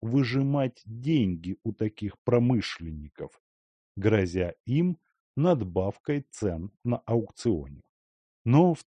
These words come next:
тысяча восемьсот шестнадцатом году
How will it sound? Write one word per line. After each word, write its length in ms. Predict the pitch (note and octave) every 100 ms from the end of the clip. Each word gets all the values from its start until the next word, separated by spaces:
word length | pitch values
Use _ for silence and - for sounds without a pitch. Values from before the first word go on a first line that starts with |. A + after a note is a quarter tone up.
| -
тысяча 420 | D#3+ - C3 C3
восемьсот 640 | B2+ B2 C3+ A#2+ C#3 B2
шестнадцатом 880 | - C3+ - F3 F3 - - F#2 F2
году 500 | F#2 F2+ E2 D2